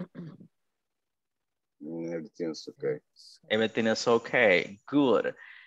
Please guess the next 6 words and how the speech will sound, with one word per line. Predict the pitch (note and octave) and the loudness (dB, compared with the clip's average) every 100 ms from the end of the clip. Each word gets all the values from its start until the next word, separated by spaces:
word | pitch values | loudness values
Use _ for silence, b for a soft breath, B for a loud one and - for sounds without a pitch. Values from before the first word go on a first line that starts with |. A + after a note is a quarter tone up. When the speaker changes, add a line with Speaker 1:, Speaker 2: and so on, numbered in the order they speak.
| B _ _ _ _ | B _ _ _ _
Speaker 2:
You | G2+ | -14
make | G2+ F#2+ | -6 -4
it | F2 - F2+ | -4 -6 -8
easy. | F2+ A2+ - - C#2 | -4 0 0 0 -4
That's | C#2 F2 - _ | -4 -6 -8 _
super | - A#2+ - - | -14 -12 -10 -8